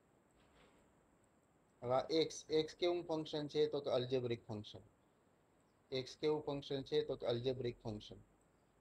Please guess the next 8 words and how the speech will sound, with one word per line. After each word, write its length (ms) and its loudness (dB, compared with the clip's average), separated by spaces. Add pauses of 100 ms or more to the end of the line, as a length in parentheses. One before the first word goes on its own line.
(1040)
પછી 320 -4
ઈ 200 -2
પાવર 460 4
ટુ 140 -4
એક્સ 240 0
કેવું 240 0
ફંક્શન 420 -4
છે? 160 -2